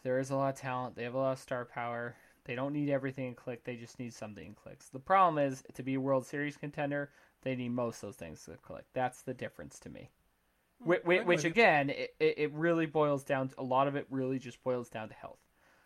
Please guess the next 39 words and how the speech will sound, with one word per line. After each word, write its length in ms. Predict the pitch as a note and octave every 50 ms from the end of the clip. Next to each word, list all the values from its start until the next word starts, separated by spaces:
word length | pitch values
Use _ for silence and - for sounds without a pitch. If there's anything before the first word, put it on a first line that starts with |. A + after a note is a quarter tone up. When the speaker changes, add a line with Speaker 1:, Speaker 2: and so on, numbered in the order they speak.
| _ _ -
Speaker 2:
Yeah. 80 | F#3+ - - _ _ _ _ -
Speaker 1:
I 60 | C3+
think 160 | C#3+ E3 G#3+
the 60 | C4+
Blue 260 | G#3+ - E3 F3+ F#3
Jays 260 | D#3+ D3+ D#3 D3 C3 C#3
are 120 | C3 B2
a 40 | A#2
very 420 | G#2+ A2+ A#2+ B2 B2 C3 C#3 C#3+ D3
intriguing 840 | D3 C#3 - - - C#3 C3+ C3 B2 B2+ C3 B2+ B2+ B2 B2 B2 - -
and 640 | - A2+ A#2 A#2 A2+ A2+ A2+ A2+ A2+ A2+ A2+ G#2 - A#2 C3
very 280 | A#2+ A#2+ B2 B2+ C3 C3
fun 200 | C3 - C#3 C3+
to 60 | C3
watch 300 | C3 C3 B2+ B2 - -
team. 480 | - - C3 B2 A#2+ A#2+ A#2+ A#2+ A#2 - - -
I 80 | -
think 320 | A2+ - - C3 B2 B2+ A#2+
they 140 | B2 B2
Speaker 2:
Yeah. 60 | B2 B2+
Speaker 1:
are 120 | B2+ B2+
a 60 | B2
team 380 | B2 - - C3+ C3 B2+ B2+ B2
that 200 | B2 B2 A#2+ -
could 160 | C3 A#2 A2
really 320 | A#2+ B2 B2 B2 B2 B2+
make 300 | B2 B2 C3 B2+ A#2+ -
some 280 | - - - A#2+ A2+ A2+
noise. 640 | A#2+ B2 A#2+ A#2+ A#2+ A#2 A#2 A#2 A#2 A2+ - - - _ _ _ _ _ _ _
I 160 | - B2 C3 D3
have 260 | D3+ E3+ F3 E3+ D#3+
them 180 | E3 F3 E3+ E3+
as 160 | E3+ E3 -
one 140 | D#3+ D#3 D#3+
of 60 | D#3+
my 120 | D#3+ D#3
two 180 | D#3 - - D#3
wild 360 | D3 D3+ C#3+ C#3+ C#3+ C3+ C3 -
cards. 420 | - - - - - - - -